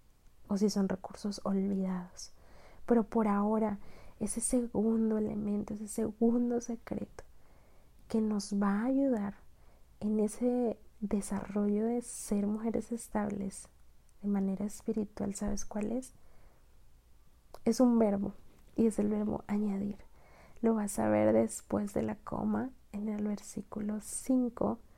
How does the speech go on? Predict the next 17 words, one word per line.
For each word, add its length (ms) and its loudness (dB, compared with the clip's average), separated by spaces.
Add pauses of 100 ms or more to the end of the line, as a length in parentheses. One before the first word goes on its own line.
(380)
del 200 0
capítulo 540 0
uno 400 0 (320)
de 440 2
Segunda 540 -2
de 140 -2
Pedro, 400 -2 (460)
diciendo: 640 0 (920)
"Añadid 720 4 (240)
a 120 -2
vuestra 400 -4
fe 500 -4 (240)
virtud". 560 -6 (1500)
Añadir. 640 0 (680)
Y 80 4
esto 360 0
es, 280 -2